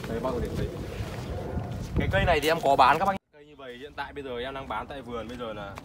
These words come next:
tiền triệu các bác nhá. Một cái cây gốc giờ là được sáu bảy năm rồi, giờ đang bán là tiền triệu các bác nhá.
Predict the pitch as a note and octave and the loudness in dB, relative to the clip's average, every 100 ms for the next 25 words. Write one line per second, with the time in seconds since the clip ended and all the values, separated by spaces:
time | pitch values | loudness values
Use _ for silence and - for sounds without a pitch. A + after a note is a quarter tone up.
0 | - - - - - - - - - - | -16 -18 -18 -18 -18 -16 -14 -16 -16 -12
1 | A#2 - D#3 C#3 D3 D3+ D3+ - - - | -10 -8 -8 -4 -4 -4 -6 -8 -18 -18
2 | - - - - - - A#2 A#2 C#3+ C#3+ | -18 -18 -18 -18 -18 -12 -4 -2 4 4
3 | C#3 E3+ A#2+ A#2+ A2+ G#2+ A2 G2+ G#2 B2+ | 6 2 2 4 4 4 4 2 2 2
4 | A2 A#2 A#2+ G#2+ G#2 A2+ A2+ G#2+ B2 A2+ | 6 6 6 2 2 2 4 4 4 2
5 | G2+ C#3 C3 C3 C3+ | 0 -2 2 0 0